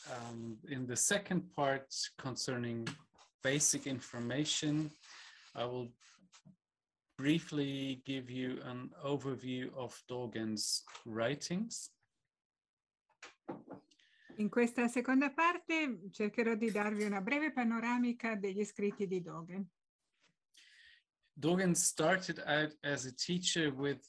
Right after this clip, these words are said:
Speaker 1: a doctrinal exposition that's titled Discourse on Negotiating the Way,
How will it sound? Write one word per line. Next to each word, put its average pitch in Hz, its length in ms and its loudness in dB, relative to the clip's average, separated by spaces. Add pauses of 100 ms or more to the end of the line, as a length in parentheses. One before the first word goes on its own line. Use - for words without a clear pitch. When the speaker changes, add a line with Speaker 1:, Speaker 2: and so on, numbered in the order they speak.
(180)
Speaker 1:
a 123 180 -6
doctrinal 147 600 -2
exposition 135 840 -4
that's 117 380 -4
titled 123 480 -4 (120)
Discourse 127 800 0
on 117 240 -2
Negotiating 117 1040 -2
the 104 100 -4
Way, 107 380 -2